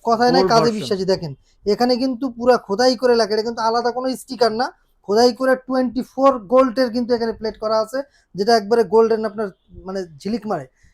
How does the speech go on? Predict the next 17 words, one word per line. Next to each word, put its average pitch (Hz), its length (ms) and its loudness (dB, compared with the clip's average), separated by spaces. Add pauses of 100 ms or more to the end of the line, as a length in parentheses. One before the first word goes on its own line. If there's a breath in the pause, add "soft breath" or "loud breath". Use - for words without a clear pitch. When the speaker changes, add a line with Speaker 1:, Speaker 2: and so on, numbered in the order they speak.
(160)
Speaker 1:
এটা 214 220 -4
হচ্ছে 277 480 2 (520)
গোল্ডেন 262 560 4
এবং 247 280 -2
গো-, 214 240 -6
গোল্ড 226 240 2
সিরিজ। 185 280 -10 (100)
সেক্ষেত্রে 240 420 -6
দেখা 233 220 -2
যায়, 240 160 0
এটা 240 180 0
আমি 233 160 0
যে, 214 120 -10
এটা 220 260 -2
যেটা 220 320 -2
এসি 214 240 -6
দেখাচ্ছি, 214 440 -12